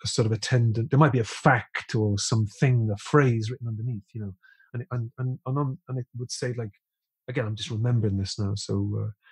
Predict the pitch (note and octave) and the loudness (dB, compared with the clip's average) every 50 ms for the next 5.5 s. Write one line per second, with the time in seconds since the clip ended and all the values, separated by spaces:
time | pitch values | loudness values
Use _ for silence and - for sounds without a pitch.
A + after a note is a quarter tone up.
0 | _ - _ - C3 C3 - A#2 - - - A2 G#2 G#2+ F#2+ F#2 F#2 - - - | _ -16 _ -4 -4 -4 -4 -4 -6 -2 0 2 2 2 0 0 -4 -4 0 0
1 | D#3+ C3+ G#2+ F#2+ - - - - - - - _ _ _ _ _ _ _ _ _ | 2 2 2 -2 -4 -6 -10 -10 -10 -12 -14 _ _ _ _ _ _ _ _ _
2 | _ _ _ _ - B2+ A2 G2+ F#2+ - - - C#3+ C#3+ C#3 B2+ - - C3 B2 | _ _ _ _ -2 0 0 0 0 0 2 4 4 4 4 4 4 4 4 4
3 | A#2 - C#3 B2+ B2+ A#2+ A#2 A#2 A2 G#2+ G#2+ G#2 - _ _ _ _ _ _ _ | 4 4 4 4 4 4 4 4 2 2 0 -2 -4 _ _ _ _ _ _ _
4 | _ _ _ _ _ _ _ _ - - - B2 A#2+ A#2 - - - B2 A2+ A2 | _ _ _ _ _ _ _ _ -2 0 2 2 2 2 0 0 0 2 2 2
5 | A2 G#2 A2 G#2 G2+ G2+ G2 - - | 2 2 2 2 2 0 0 -4 -8